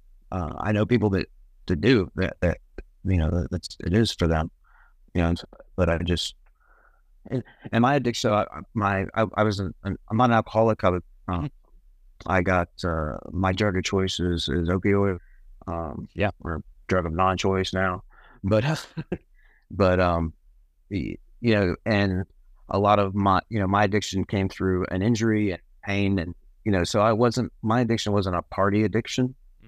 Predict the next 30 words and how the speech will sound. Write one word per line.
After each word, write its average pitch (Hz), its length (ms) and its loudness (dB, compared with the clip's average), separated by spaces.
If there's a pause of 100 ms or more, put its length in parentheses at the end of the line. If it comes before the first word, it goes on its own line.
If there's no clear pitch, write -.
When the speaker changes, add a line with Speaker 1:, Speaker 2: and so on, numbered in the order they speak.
(120)
Speaker 2:
Mm-hmm. 120 120 -16 (160)
Speaker 1:
or 92 200 0
a, 85 260 0
or 82 160 0
a - 60 -2
happy 92 420 -2
addiction, 107 420 0
really. 110 240 4
It 67 40 2
was 90 140 2
a 92 60 0
lot 90 240 2
of 87 160 -2 (880)
depression 95 560 0
addiction 95 560 0
type, 101 220 -2 (200)
but 101 240 -2
not 95 160 -2
addiction, 87 380 -4
but 87 160 -2 (640)
depression 117 340 0
related, 107 480 2
or, 82 400 -2
or 92 80 -2
just 95 220 -2
trying 95 260 0
to 92 80 -2
numb 92 300 2
myself 92 540 -2
from 90 460 -4